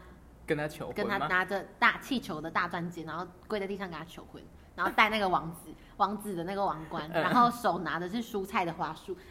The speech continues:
Speaker 1: 嗯。
Speaker 2: 很用心欸。然后在那边跟他，你看，在那边跟他求婚，<laughs> 他都快哭了，你看他。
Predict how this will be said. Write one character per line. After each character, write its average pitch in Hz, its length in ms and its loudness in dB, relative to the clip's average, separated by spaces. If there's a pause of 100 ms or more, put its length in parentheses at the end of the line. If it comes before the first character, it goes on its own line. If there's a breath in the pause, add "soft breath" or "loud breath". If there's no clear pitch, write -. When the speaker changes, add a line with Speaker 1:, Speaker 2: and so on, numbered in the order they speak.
Speaker 1:
嗯。 285 80 2
Speaker 2:
很 240 120 6
用 349 180 12
心 294 300 2
欸。 185 140 0 (560 loud breath)
然 202 120 2
后 226 60 0
在 247 100 -2
那 240 40 -2
边 226 100 -2
跟 202 100 -2
他， 175 60 -4
你 170 60 -4
看， 180 120 -6 (460)
在 233 100 0
那 233 100 2
边 - 20 -2
跟 233 80 2
他 247 80 2
求 233 220 2
婚， 294 760 4 (160)
<laughs> - 220 -20
他 254 60 -4
都 269 60 2
快 285 140 0
哭 240 260 -6
了， 220 40 0
你 202 60 -4
看 240 120 -4
他。 208 160 -6